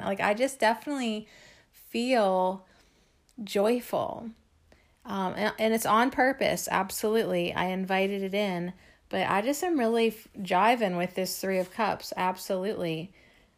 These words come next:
There can be no greater tribute to life, no greater reason for living than the joy of pure being. So here, life celebrates itself. It's just, "Hey, what's going on? What happened? What's,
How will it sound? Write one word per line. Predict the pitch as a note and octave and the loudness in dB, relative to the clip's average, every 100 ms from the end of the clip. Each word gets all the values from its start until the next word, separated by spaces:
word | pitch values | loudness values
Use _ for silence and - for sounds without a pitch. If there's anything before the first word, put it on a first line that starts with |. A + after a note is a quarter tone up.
| - | -10
There | G3 G#3 A#3+ C#4+ C4+ - | 0 2 4 2 -2 -6
can | - A#3 G#3 | -4 -2 -2
be | G#3+ B3 G3+ E3 F3+ G3 _ _ _ _ _ _ _ _ - - _ _ | -2 -2 -2 -2 -6 -10 _ _ _ _ _ _ _ _ -20 -20 _ _
no | F#3 F#3 F#3+ A3 | -4 2 4 4
greater | A#3 A3 G#3+ G#3 | 2 2 4 2
tribute | G3+ G#3+ G#3 G3 - | 0 -4 -2 -4 -4
to | F#3 | -2
life, | F3 E3+ E3 F3+ - | 0 0 0 -6 -8
no | F#3+ F#3 | -2 -2
greater | G3 A#3 A#3 A3 | 0 0 2 0
reason | G3 G3+ G3 G3+ F#3+ F#3 | 0 -2 -2 -4 -4 -8
for | - F#3+ | -6 -4
living | F3+ F#3 F3+ D#3 D3+ | 0 0 -2 -4 -6
than | F#3 F3 | -6 -4
the | F3 | -4
joy | E3+ - F3+ F#3 F#3 F#3+ - | -4 -2 0 2 2 -2 -4
of | E3+ E3+ | -8 -8
pure | - - F3 F3 F3 F3 F3 - - - | -14 -6 0 2 2 0 -2 -4 -10 -10
being. | E3 E3+ E3 D3 - - G#3 _ - - - _ | -4 -2 -4 -6 -10 -14 -18 _ -20 -20 -20 _
So | - G3 | -6 -6
here, | G3 - C4 A#3+ F#3+ F3 | -6 -4 2 4 4 2
life | F3+ F3+ G3+ A3+ - - | 0 0 0 0 -6 -18
celebrates | - - G3+ F#3+ G3+ G3 G3 F#3 F3+ F3+ F3+ | -14 -8 -4 -2 -2 -2 -2 -2 -2 -6 -8
itself. | - - F3+ E3 - F3 - | -6 -6 -2 -2 -4 -10 -14
It's | F#3+ - | -14 -8
just, | G3 F#3 F#3 | -4 -4 -6
"Hey, | - C#4 E4+ D4+ B3+ | -2 2 4 2 0
what's | A#3 C#4+ - | 0 -2 -2
going | D#4 D4+ | -4 -2
on? | E4+ A#3+ | -2 0
What | B3 | -2
happened? | C#4+ E4 A3 G3+ | -4 -2 -2 0
What's, | A3 A3 | -2 -4